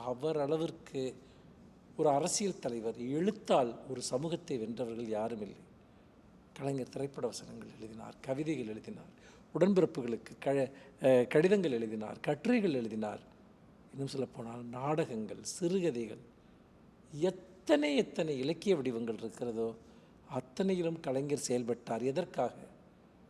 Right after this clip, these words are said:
சமூக மாற்றத்திற்கான சிந்தனைகளை கடைக்கோடி மனிதன் வரைக்கும் கொண்டு சேர்க்க வேண்டும், அவனை சிந்திக்க செய்ய வேண்டும்,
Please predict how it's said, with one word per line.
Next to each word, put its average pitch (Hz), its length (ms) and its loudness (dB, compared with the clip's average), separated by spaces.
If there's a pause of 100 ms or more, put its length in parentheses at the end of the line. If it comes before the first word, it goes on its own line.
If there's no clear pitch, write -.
(400)
சமூக 175 420 2
மாற்றத்திற்கான 123 720 -4
சிந்தனைகளை 127 640 -6 (120)
கடைக்கோடி 165 640 2
மனிதன் 123 300 -2
வரைக்கும் 110 440 -6 (380)
கொண்டு 156 260 0
சேர்க்க 131 320 -2
வேண்டும், 110 400 -10
அவனை 139 280 -8
சிந்திக்க 202 460 0
செய்ய 117 300 -6
வேண்டும், 104 340 -10